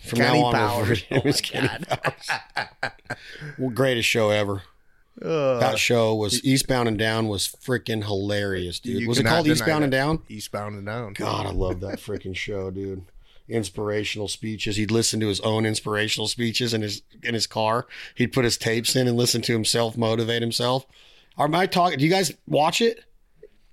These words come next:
Speaker 1: You
Speaker 2: Yes,
Speaker 1: never
Speaker 2: I've watched Kenny Powers.
Speaker 1: Oh, God,
Speaker 2: Come
Speaker 1: that
Speaker 2: on, let's
Speaker 1: freaking
Speaker 2: be
Speaker 1: show.
Speaker 2: real.
Speaker 1: Every episode.
Speaker 2: I'd like to drink a beer with the guys that wrote that.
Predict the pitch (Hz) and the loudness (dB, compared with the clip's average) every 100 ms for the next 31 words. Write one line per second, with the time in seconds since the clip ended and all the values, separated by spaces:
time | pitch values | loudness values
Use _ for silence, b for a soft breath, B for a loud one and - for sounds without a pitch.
0 | _ _ - 175 190 175 160 151 139 131 | _ _ 6 8 8 6 6 4 2 0
1 | - 139 123 147 113 104 104 - 135 117 | 0 2 2 0 0 0 -2 0 0 0
2 | 92 - 311 - 110 98 123 147 147 170 | -2 0 2 2 0 -2 0 0 2 2
3 | 156 143 110 90 b b - 156 147 135 | 4 4 0 -2 b b 0 2 2 2
4 | 117 117 107 - 101 92 90 156 180 208 | 2 0 -2 0 0 0 0 0 2 2
5 | 175 165 139 143 131 123 127 120 120 113 | 2 2 2 2 2 4 4 2 0 -2
6 | 113 107 104 - 98 101 - - - | -2 -2 -6 -6 -6 -6 -10 -14 -14